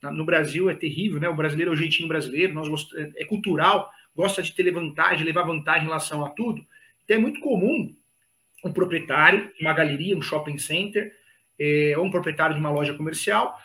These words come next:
ao final do contrato virar pro inquilino e falar, "Olha, eu quero uma luva, viu? Eu quero cinquenta mil, quero cem mil, quero vinte mil, quero dez mil, senão não vou renovar o contrato com você." O inquilino, muitas vezes, ele não tem opção. Ele não pode perder o comércio dele, o sustento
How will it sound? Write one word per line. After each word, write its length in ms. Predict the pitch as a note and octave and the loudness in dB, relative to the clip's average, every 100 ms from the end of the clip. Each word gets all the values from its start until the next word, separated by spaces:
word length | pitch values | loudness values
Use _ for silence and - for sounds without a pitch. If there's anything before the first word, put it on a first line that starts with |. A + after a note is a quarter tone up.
| - - | -12 0
ao 140 | A#3+ | 0
final 300 | - G#3+ G3+ | 2 0 0
do 120 | G3 | 0
contrato 520 | A3 A3+ A3+ B3+ A#3 | -2 -2 0 0 -2
virar 300 | G#3+ A3 F#3+ | 0 4 4
pro 160 | F#3+ F#3 | 4 0
inquilino 340 | F#3 G3 G3 | -2 -2 -4
e 60 | G#3 | -2
falar, 140 | G3+ | 2
"Olha, 220 | F3 - - _ - | 2 0 -8 _ -18
eu 80 | D3+ | -4
quero 180 | E3 G3 | -2 -2
uma 140 | G#3 | -2
luva, 340 | E3+ G3+ D3+ | -2 -2 -2
viu? 240 | D3+ F#3 F#3 | -2 -4 -6
Eu 80 | C#3 | -10
quero 160 | D#3 D#3 | -8 -6
cinquenta 480 | F#3 D3+ F#3 F#3+ C#3+ | -6 -4 -4 -4 -6
mil, 160 | F3 | -6
quero 180 | F#3 D3+ | -6 -6
cem 280 | - F#3 E3+ | -4 -2 -2
mil, 160 | D3+ F#3+ | -2 -4
quero 200 | D#3+ D3+ | -6 -4
vinte 320 | F#3+ G#3+ D#3 | -2 -2 0
mil, 140 | F#3+ | -2
quero 200 | F#3 D#3+ | -2 0
dez 220 | F3+ G3 | 4 4
mil, 220 | D#3+ G#3+ A3 _ | 2 -4 -6 _
senão 260 | - F#3 G#3+ | -6 -4 -2
não 140 | A3 | 4
vou 100 | G#3 | 4
renovar 320 | G3 G3+ F#3+ | 2 0 0
o 80 | F#3+ | 0
contrato 360 | F#3+ F3+ F3 - | -2 -4 -4 -4
com 80 | |
você." 420 | G3+ G#3 E3 D3 - _ _ _ | -6 -4 -4 -6 -10 _ _ _
O 120 | A#3 D#4 | -2 0
inquilino, 640 | E4 D4 F#3 B3 D#4 G#3 | 0 0 2 2 0 -2
muitas 340 | F3 F#3+ D#3+ | -2 0 0
vezes, 360 | C#3+ F#3 G#3+ G#3 | 2 0 0 -2
ele 100 | B3+ | -8
não 140 | F4 | -8
tem 140 | - F#4+ | -8 -6
opção. 440 | F4+ - C#3+ A2 _ - | -4 -4 -4 -8 _ -14
Ele 140 | E3 | -8
não 140 | A3+ A3 | -6 -2
pode 260 | A#3 C#4+ | -2 0
perder 200 | C#4 F#3+ | 2 4
o 80 | F#3+ | 4
comércio 400 | E3+ E3 D#3 C3+ | 2 -2 0 -2
dele, 180 | C#3+ F3 | -2 -2
o 40 | |
sustento 460 | - - - F3 | -2 -2 0 0